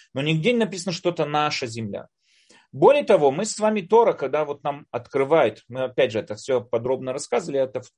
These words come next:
вкратце вам пересказываю, Тора, э, когда открывает нам,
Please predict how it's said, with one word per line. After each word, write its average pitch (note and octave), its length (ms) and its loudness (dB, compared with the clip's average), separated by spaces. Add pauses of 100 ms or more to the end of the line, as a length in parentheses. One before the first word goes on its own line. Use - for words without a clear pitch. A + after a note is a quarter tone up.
(160)
вкратце A#2+ 440 -4
вам F#2 280 -16 (380)
пересказываю, D3+ 640 -2
Тора, F#3+ 460 2 (320)
э, C#3 160 4
когда C3+ 340 -2
открывает C#3 680 -2
нам, B2+ 420 -4